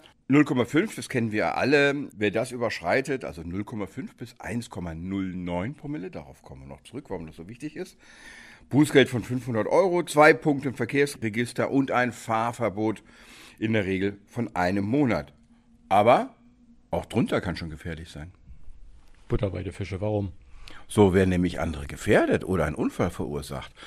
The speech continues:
Speaker 1: der hat aber gar keine null Komma fünf Promille, denkt, I'm free, das stimmt gar nicht. Nämlich ab null Komma drei Promille gilt man als relativ fahr- und tüchtig. Und wenn man hier andere im Straßenverkehr gefährdet,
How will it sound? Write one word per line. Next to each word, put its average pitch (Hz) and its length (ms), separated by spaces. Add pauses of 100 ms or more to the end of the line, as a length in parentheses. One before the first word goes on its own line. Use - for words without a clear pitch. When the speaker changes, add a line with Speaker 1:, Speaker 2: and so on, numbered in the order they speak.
(260)
Speaker 1:
der 104 60
hat 135 100
aber 113 220
gar 95 120
keine 92 240
null 95 180
Komma 95 200
fünf 90 260
Promille, 95 360
denkt, 95 320 (920)
I'm 95 120
free, 180 380
das 101 240
stimmt - 380
gar 73 220
nicht. 110 240
Nämlich 131 400 (160)
ab 98 160
null 120 160
Komma 110 220
drei 90 200
Promille 104 520
gilt 117 220
man 120 120
als 92 220
relativ 87 360
fahr- - 240
und 64 120
tüchtig. 170 440 (380)
Und 80 140
wenn 87 100
man 76 140
hier 98 240
andere 165 240
im 170 100
Straßenverkehr 127 560
gefährdet, 87 720